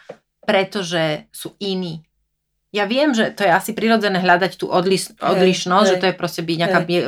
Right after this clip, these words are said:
Speaker 1: biologická
Speaker 2: Hej. Aj
Speaker 1: vec.
Speaker 2: ten predsudok je do istej miery prirodzený a všetci
Speaker 1: No.
Speaker 2: ich máme, to, aby
Speaker 1: No.
Speaker 2: sa nikto necítil, akože
Speaker 1: Áno, ale mali by
Speaker 2: vinný.
Speaker 1: sme ich vedieť
Speaker 2: Hej.
Speaker 1: identifikovať, aby sme
Speaker 2: Hej.
Speaker 1: s nimi vedeli robiť, lebo
Speaker 2: To
Speaker 1: keď
Speaker 2: je
Speaker 1: o
Speaker 2: to
Speaker 1: tom nevieš,
Speaker 2: dôležité.
Speaker 1: tak to nikdy
Speaker 2: Hej.
Speaker 1: potom ako nemáš
Speaker 2: To je
Speaker 1: šancu
Speaker 2: to
Speaker 1: odhaliť.
Speaker 2: dôležité. A čo,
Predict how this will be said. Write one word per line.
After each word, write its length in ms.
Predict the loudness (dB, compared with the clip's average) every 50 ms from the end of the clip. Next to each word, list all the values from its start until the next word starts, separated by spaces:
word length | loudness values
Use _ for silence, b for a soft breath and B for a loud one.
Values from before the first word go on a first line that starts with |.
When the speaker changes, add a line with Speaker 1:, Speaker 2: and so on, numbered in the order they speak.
| -2 0
Speaker 1:
biologická 560 | 2 2 4 4 2 2 0 -2 0 0 2
Speaker 2:
Hej. 80 | 4 6
Aj 20 |
Speaker 1:
vec. 100 | 6 6
Speaker 2:
ten 120 | 6 4 4
predsudok 400 | 4 4 4 4 0 0 0 2
je 140 | 2 2 2
do 80 | 2
istej 220 | 0 0 0 -2 0
miery 220 | 2 2 2 0
prirodzený 520 | 2 4 4 6 6 4 4 4 6 6 4
a 80 | 4
všetci 240 | 4 2 2 2 6
Speaker 1:
No. 120 | 6 6 6
Speaker 2:
ich 40 | 8
máme, 280 | 6 6 6 6 4 2
to, 280 | 0 0 -2 -4 -4 -2
aby 240 | -4 -4 -2 0 0
Speaker 1:
No. 80 | 0
Speaker 2:
sa 80 | 2 2
nikto 320 | 2 0 0 0 0 0
necítil, 400 | 0 0 0 -2 -6 -4 -2 -2
akože 480 | 0 -2 -2 -4 -6 -8 -6 -6 -2 4
Speaker 1:
Áno, 220 | 4 6 6 6 6
ale 160 | 6 6 6
mali 220 | 6 6 4 4 4
by 80 | 2
Speaker 2:
vinný. 140 | 2 0 2
Speaker 1:
sme 120 | 0 -2 -2 -2 -4 -6 -4 -4 -2
ich 80 | -2 0
vedieť 300 | 0 2 2 4 4 2
Speaker 2:
Hej. 80 | 2
Speaker 1:
identifikovať, 560 | 2 0 -2 -2 -4 -8 -8 -2 0 2 2 2
aby 140 | 0 2 4
sme 80 | 4
Speaker 2:
Hej. 80 | 4 4
Speaker 1:
s 80 | 4
nimi 140 | 0 -2 -2
vedeli 260 | -4 -4 -2 -2 0 2
robiť, 240 | 2 2 2 2 0
lebo 140 | 0 0
Speaker 2:
To 80 | 2 2
Speaker 1:
keď 80 | 2 2
Speaker 2:
je 60 | 4
Speaker 1:
o 20 |
Speaker 2:
to 80 | 4 2
Speaker 1:
tom 80 | 4
nevieš, 160 | 6 6 6 6 6 4 4 2
Speaker 2:
dôležité. 100 | 4 4
Speaker 1:
tak 100 | 2 2
to 120 | 2 0 0
nikdy 300 | 4 6 6 6 4 2
Speaker 2:
Hej. 60 | 0
Speaker 1:
potom 220 | -2 2 4 4 6 6
ako 220 | 6 4 4 2 2 2
nemáš 320 | 4 6 6 6 4 4
Speaker 2:
To 20 |
je 80 | 4 4
Speaker 1:
šancu 160 | 4 4 4
Speaker 2:
to 80 | 2 0
Speaker 1:
odhaliť. 140 | 2 4 6
Speaker 2:
dôležité. 420 | 6 6 6 4 0 -2 0 0
A 120 | 0 0 0
čo, 120 | -2 -4